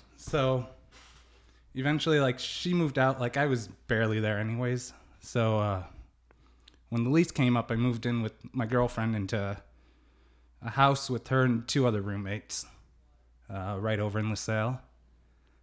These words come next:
And then, let's see. So I, f-, that was from, like, October. Uh, April comes along. Fucking so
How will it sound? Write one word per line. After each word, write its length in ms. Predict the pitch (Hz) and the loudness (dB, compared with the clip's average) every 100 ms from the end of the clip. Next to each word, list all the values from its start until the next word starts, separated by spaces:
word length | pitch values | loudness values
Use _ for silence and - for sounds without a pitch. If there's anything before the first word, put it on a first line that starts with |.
| _ | _
And 180 | 113 113 | -4 -2
then, 520 | 117 120 117 117 113 - - - - - - | 0 2 0 0 -4 -10 -20 -20 -20 -20 -12
let's 200 | 104 90 | -10 -10
see. 260 | - 95 69 - _ _ _ _ _ _ _ _ _ _ | -12 -14 -16 -20 _ _ _ _ _ _ _ _ _ _
So 340 | - 135 120 120 | -8 -2 -2 -2
I, 140 | 131 127 | -2 -4
f-, 120 | - - _ - - - - - _ _ _ - | -6 -20 _ -20 -20 -20 -20 -20 _ _ _ -4
that 160 | 147 143 | -4 -2
was 120 | 135 | -6
from, 200 | - 139 | -4 -2
like, 160 | 123 120 | -4 -4
October. 840 | 110 - - 165 165 165 160 156 - _ _ _ _ _ _ _ _ - | -10 -10 -2 0 0 -2 -4 -6 -16 _ _ _ _ _ _ _ _ -16
Uh, 260 | 110 110 - - | -10 -10 -10 -4
April 320 | 165 147 123 | -2 -2 -6
comes 280 | 117 104 101 | -4 -6 -6
along. 440 | 104 104 101 110 - _ _ _ - _ _ _ _ _ _ _ - | -8 -8 -8 -12 -18 _ _ _ -20 _ _ _ _ _ _ _ -12
Fucking 500 | 113 113 110 107 110 _ _ _ _ _ _ _ _ - - - - - _ - - | -12 -8 -8 -8 -12 _ _ _ _ _ _ _ _ -20 -20 -20 -20 -20 _ -20 -20
so 440 | - - 135 123 | -10 -4 -2 -2